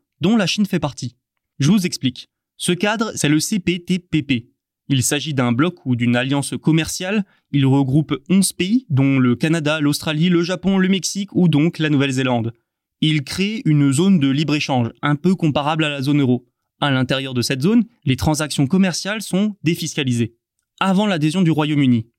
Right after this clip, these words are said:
le C P T P P, c'est quand même quinze pour cent du P I B mondial, hein.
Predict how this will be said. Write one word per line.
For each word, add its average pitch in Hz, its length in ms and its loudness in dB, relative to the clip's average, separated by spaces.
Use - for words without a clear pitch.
le 131 160 0
C 196 200 -2
P 156 240 -2
T 135 140 -2
P 160 160 -2
P, 220 240 -2
c'est - 180 -2
quand 170 140 0
même 190 240 2
quinze 226 320 0
pour - 240 -6
cent 190 180 0
du 170 120 2
P 151 140 0
I 151 60 -2
B 143 120 0
mondial, 151 360 0
hein. 117 120 -2